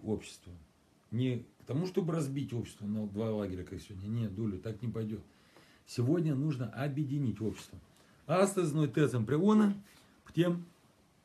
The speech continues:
сли тражим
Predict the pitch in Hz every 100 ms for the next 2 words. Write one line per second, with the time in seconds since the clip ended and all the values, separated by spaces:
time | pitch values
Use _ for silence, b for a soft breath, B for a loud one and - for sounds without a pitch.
0 | _ _ - - 120 127 120 117 B B
1 | B B B B B B B 143 160 160
2 | 143 131